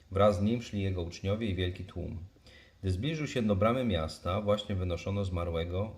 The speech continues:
jedynego syna matki, która była wdową. Towarzyszył jej wielki tłum z miasta. Gdy Pan ją zobaczył, ulitował się nad nią i powiedział: „Nie płacz”.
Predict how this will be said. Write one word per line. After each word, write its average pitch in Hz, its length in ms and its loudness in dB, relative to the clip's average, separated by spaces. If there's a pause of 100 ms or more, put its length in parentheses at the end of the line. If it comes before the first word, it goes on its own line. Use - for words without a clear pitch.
jedynego 92 500 -2
syna 92 320 -2
matki, 78 580 -6 (340)
która 131 260 2
była 131 200 6
wdową. 90 400 4 (800)
Towarzyszył 104 520 6
jej 98 180 2
wielki 127 420 -2
tłum 110 280 -4
z 95 80 -4
miasta. 80 520 -6 (920)
Gdy 98 560 4
Pan 139 180 2
ją 156 140 0
zobaczył, 98 640 0
ulitował 104 440 0
się 98 140 -4
nad 80 300 -2
nią 92 200 0
i 78 120 -8
powiedział: 85 520 -4 (380)
„Nie 147 120 2
płacz”. - 460 -8